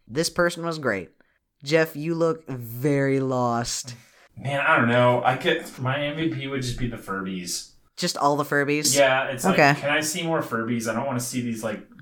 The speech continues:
Speaker 2: weird people."
Speaker 1: I probably agree with you. Out of all the characters, it's like, "Man, I wish we could have seen more fucking Furbies on Furby Island."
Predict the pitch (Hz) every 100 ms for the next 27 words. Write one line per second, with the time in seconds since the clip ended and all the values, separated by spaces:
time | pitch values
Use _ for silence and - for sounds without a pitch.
0 | - - - - 123 117 110 104 98 110
1 | 104 95 90 87 - _ _ - 165 190
2 | _ - - 160 139 139 143 151 139 127
3 | 117 104 101 110 123 120 117 120 123 _
4 | _ 135 147 139 - 147 147 156 147 143
5 | 143 156 139 139 127 - 131 120 117 180
6 | 156 139 - 151 156 151 160 156 156 147
7 | 170 160 143 - 160 180 139 135 120 123
8 | 139 143 143 156 143 113 123